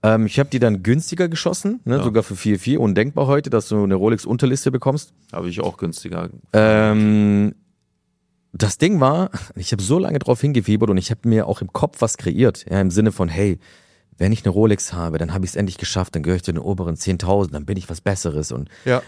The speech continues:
Speaker 1: das ist so, ich hab mich selber kategorisiert mit dieser Uhr, dann hatte ich die Uhr und dann war's mir scheißegal.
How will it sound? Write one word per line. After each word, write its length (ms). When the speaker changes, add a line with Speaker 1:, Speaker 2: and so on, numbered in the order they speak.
Speaker 1:
das 180
ist 160
so, 220
ich 140
hab 60
mich 120
selber 220
kategorisiert 720
mit 320
dieser 300
Uhr, 420
dann 180
hatte 140
ich 60
die 100
Uhr 300
und 60
dann 80
war's 160
mir 60
scheißegal. 520